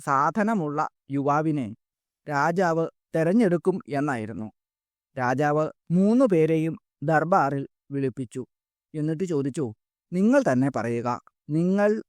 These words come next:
കൈവശം വെച്ചിരിക്കുന്നതിൽ ഏതു വസ്തുവാണ് ഉത്തമം എന്ന്."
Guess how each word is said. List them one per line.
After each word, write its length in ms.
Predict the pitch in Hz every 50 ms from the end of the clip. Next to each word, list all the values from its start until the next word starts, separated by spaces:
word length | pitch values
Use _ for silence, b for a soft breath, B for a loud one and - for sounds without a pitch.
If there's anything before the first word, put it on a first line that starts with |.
| _ -
കൈവശം 540 | 151 151 160 165 175 180 170 220 214 214 214
വെച്ചിരിക്കുന്നതിൽ 840 | 185 156 147 - 170 156 160 147 - 165 147 156 156 147 160 165 - - 139
ഏതു 320 | 143 151 165 185 202 233
വസ്തുവാണ് 720 | 208 160 123 123 - - 220 180 147 131 135 143 147 147 135 _ _ -
ഉത്തമം 560 | 139 139 - - 175 165 165 170 160 127 117
എന്ന്." 240 | 113 113 113 120